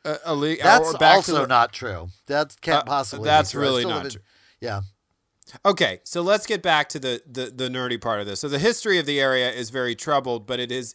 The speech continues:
Speaker 1: it is sort of remote and lawless. And so when David Holthouse is twenty-three, he's bouncing around different professions, whatever. He's kind of itinerant. He goes up there to work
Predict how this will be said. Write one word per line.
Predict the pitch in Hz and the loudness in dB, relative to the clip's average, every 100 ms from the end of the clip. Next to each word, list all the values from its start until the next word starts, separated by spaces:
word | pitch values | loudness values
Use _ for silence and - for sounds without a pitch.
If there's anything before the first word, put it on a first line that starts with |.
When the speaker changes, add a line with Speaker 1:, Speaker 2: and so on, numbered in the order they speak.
| - | -12
Speaker 1:
it | 156 | -8
is | 160 135 | -6 -6
sort | - 190 | -6 -6
of | 180 127 | -6 -8
remote | 123 117 131 147 160 - - _ _ _ | -12 -10 -2 0 0 -6 -20 _ _ _
and | 127 117 | -14 -10
lawless. | 117 123 123 113 87 82 | -4 2 4 2 -2 -10
And | 123 113 | -10 -6
so | 135 | -6
when | 131 127 | -4 -4
David | 151 170 160 | -2 -2 -2
Holthouse | 165 151 139 127 | -2 2 2 2
is | 127 - | -4 -10
twenty-three, | - 139 123 - 120 110 104 101 _ _ _ _ _ _ | -10 -10 -10 -10 -6 -6 -6 -8 _ _ _ _ _ _
he's | - - | -18 0
bouncing | 131 135 - 131 | 4 4 2 -8
around | 120 117 113 113 110 104 107 127 | -4 -2 -2 -2 -6 -18 -20 -10
different | 123 117 120 | -8 -8 -12
professions, | 104 107 123 107 - 107 120 | -14 -8 -4 -4 -4 -12 -6
whatever. | 160 139 117 117 113 | -2 0 0 -2 -6
He's | 110 | -6
kind | - 131 | -8 -8
of | 113 | -6
itinerant. | 107 - 120 113 113 | -8 -8 -10 -8 -10
He | 113 | -12
goes | 120 165 190 | -4 -2 0
up | 175 170 | -2 -4
there | 139 | -4
to | 120 | -4
work | 110 113 127 131 - | -8 -6 -2 -2 -6